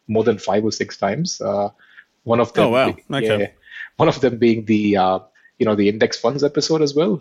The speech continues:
Speaker 1: So, uh, and also debt recycling episode. So those are two of my favorite episodes, uh, which were, I believe,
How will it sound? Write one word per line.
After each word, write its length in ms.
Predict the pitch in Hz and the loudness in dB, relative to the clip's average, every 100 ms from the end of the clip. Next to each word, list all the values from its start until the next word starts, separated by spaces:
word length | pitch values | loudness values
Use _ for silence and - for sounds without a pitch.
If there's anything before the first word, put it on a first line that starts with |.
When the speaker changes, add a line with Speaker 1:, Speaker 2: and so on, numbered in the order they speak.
| - | -6
Speaker 1:
So, 520 | - - 104 98 101 | -6 0 2 2 2
uh, 180 | 101 98 _ _ - | 0 -2 _ _ -4
and 100 | 107 | 0
also 500 | 110 110 107 98 98 | 0 2 0 0 0
debt 240 | 95 110 | 0 -2
recycling 600 | - 104 - 98 - 101 98 | 2 0 2 -2 0 -2 -2
episode. 420 | - 110 107 95 | -4 -4 -4 -2
So 260 | 104 98 107 | -2 -2 2
those 220 | 127 127 | 2 2
are 40 | |
two 140 | - 113 | 2 0
of 120 | - | 0
my 340 | 101 95 95 - | -2 -2 -4 -4
favorite 400 | 104 101 101 - _ | -2 2 0 -2 _
episodes, 600 | 120 - - - 165 - | -12 -6 -2 -2 -2 -4
uh, 220 | 104 101 98 127 | -2 0 -2 -2
which 160 | 135 - | -4 0
were, 80 | 110 | 0
I 80 | |
believe, 480 | 110 117 113 151 - | 2 2 4 4 0